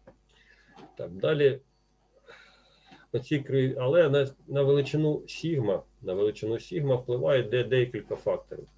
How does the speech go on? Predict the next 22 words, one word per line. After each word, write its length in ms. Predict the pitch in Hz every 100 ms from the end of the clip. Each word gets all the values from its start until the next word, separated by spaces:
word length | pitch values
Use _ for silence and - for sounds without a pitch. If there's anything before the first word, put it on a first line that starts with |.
| _ _ _ _ - -
Ця 160 | 120 123
сігма 400 | 165 139 131 131
не 100 | 135
просто, 540 | - - - 113 -
як 240 | 110 107
ми 120 | 127 107
знайшли 520 | 110 107 - 160 160
в 200 | 147 -
фімапі, 460 | 117 123 139 113
це 180 | 104 113
ми 140 | 107 92
знайшли 440 | 104 - 104 104 - -
нашу 300 | 101 - 107
сігму 480 | - 165 139 131 123
і 80 | 110
все, 280 | - 85 82
і 20 |
ми 140 | 110
можемо 440 | 104 101 95 101 95
зупинитися 640 | 110 123 110 92 - 80
на 140 | 82
цьому. 220 | - -